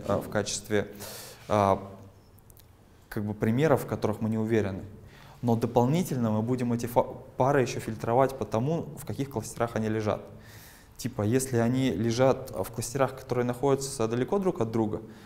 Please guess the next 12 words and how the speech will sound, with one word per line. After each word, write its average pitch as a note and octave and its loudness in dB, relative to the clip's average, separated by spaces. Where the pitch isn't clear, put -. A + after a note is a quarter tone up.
тогда A2 2
мы E3 2
такие A#2+ 0
пары C#3 4
хо-, - -4
хотим A#2+ -2
брать A2+ 4
с G2+ -2
большей, A2+ 2
как F#2+ -6
бы, G2 -2
ну, G#2 -2